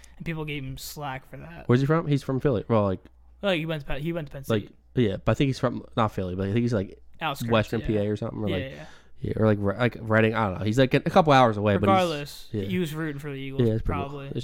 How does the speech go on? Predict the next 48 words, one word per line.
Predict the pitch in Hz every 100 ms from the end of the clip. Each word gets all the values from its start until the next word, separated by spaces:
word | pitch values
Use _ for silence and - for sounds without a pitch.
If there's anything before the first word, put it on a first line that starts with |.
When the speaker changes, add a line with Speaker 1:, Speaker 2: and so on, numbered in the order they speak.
| -
Speaker 2:
they | -
should | -
sign | - 92
him. | 87 95 - -
Speaker 1:
Yeah. | 151 131 - - -
Speaker 2:
That, | 101
Speaker 1:
I |
wish | 151 147
they | 147
would've | 143 127
drafted | 120 135 -
Speaker 2:
that | 104
Speaker 1:
him, |
Speaker 2:
boy | 104 92
Speaker 1:
but | 87
Speaker 2:
dirty. | 95 95 90 - - - -
Speaker 1:
he's | -
filthy, | - - - -
bro. | 143 143 139 _ - - - - - _ _ _ - - - -
Filthy, | - - - 185
filthy, | - 143 143
filthy. | - - - 117
Speaker 2:
Next, | 117 - -
I | - 107
have | 113 104
one | 107 113
topic, | - 98 95
too. | - 107 104 98 - - - - - -
The | 104
show | - 117 101
on | 95 92
Sunday | 98 95 95 98 -
that | 98
just | 95 -
happened. | 95 95 95 - - - _ _ _
Speaker 1:
Show? | - 143 156 - - - -
Speaker 2:
Your | 110 101
show. | 135 104 - - -
Speaker 1:
Oh, | 170
my | 170
show. | 175 151
Speaker 2:
Yeah. |
Speaker 1:
What | -
do | 104 104
you |
wanna | 104 -
talk | 170 160
about? | 131 -